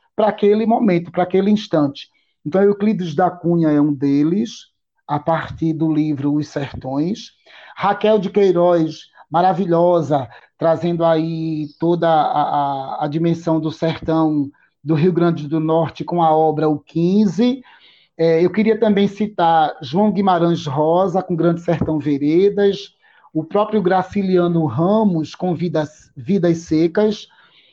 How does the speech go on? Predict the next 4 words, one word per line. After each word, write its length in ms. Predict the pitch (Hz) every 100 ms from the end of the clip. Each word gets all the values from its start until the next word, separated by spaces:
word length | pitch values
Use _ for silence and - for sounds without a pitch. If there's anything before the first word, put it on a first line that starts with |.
| _ _ -
E 100 | 220
aí, 220 | 220 247
na 340 | 220 233 233
cinematografia, 1400 | - 262 262 247 220 214 220 202 180 - 196 185 147